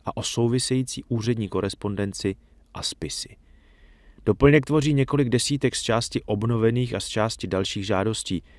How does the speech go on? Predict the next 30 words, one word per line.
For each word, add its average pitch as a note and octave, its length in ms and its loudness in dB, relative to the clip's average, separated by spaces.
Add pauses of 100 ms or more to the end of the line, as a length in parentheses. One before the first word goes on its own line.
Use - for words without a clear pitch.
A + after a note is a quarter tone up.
(140)
které F#2+ 320 2
rodiny A2+ 300 2
nebo G#2 200 4
příbuzní G#2+ 460 -2
obětí G#2 380 0
působení G#2+ 500 -4
sovětských G2+ 500 -2
bezpečnostních F#2 720 -6
orgánů G2 480 0
zaslali G2 380 -2
v F#2 40 -2
roce G2 220 -4
devatenáct F#2 440 -4
set F#2 120 -6
devadesát F#2 460 -2
dva E2 180 -2 (460)
generálnímu F#2 600 2
prokurátorovi G2+ 760 -2
České - 320 -8
a E2+ 60 -4
Slovenské E2+ 500 -6
federativní D#2+ 600 -6
republiky. D2+ 580 -10 (480)
Na - 80 -4
jeho E2 120 0
tehdejší E2 440 -4
výzvu F#2+ 280 -4
uveřejněnou F#2 580 -6
v - 60 -14
tisku. - 360 -12